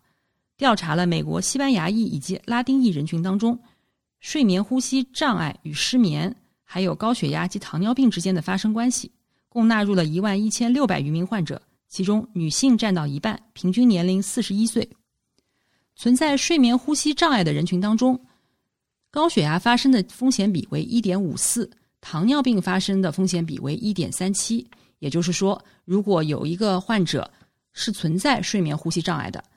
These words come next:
那么他的高血压发病的风险比正常人增加了百分之五十四，糖尿病发生的风险比正常人增加了百分之三十七。失眠与高血压有关，风险比是一点三七，其中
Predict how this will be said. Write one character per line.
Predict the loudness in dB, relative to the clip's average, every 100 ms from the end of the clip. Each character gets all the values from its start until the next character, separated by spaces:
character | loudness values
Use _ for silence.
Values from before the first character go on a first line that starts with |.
| _
那 | -4
么 | -2 -2
他 | -4 -2
的 | 0 -2
高 | -2 -4 -2
血 | -2
压 | -4 -4
发 | -2 -2
病 | 0 -2
的 | -2
风 | 0 2
险 | 2 -4 -6
比 | -10
正 | 0 2
常 | 2 -2
人 | -4 -4 -6 _
增 | -6 -2
加 | -2 -2
了 |
百 | -4 -8
分 | -6
之 | -4
五 | -4
十 | -6 -6
四， | -6 -6 -10 _ _
糖 | -8 0
尿 | 2 2
病 | 2 0
发 | -2 -4
生 | -2 -4
的 | -4
风 | -6
险 | -6 -8 -10
比 | -8
正 | -2 -2
常 | -2 -4
人 | -4
增 | -4 -4
加 | -4
了 | -6
百 | -8
分 | -10
之 | -6
三 | -6
十 | -6
七。 | -6 -6 -8 -12 _ _ _ _ _ _ _
失 | -8 -4 0 4
眠 | 4 2 0
与 | -4
高 | -2 -2
血 | -2
压 | -2
有 | -2 -2
关， | -4 -4 -10
风 | -18 -8
险 | -4 -4
比 | -6
是 | -8
一 | -6
点 | -6 -6
三 | -4 -4
七， | -4 -6 -8 _ _ _
其 | -6 -2
中 | -2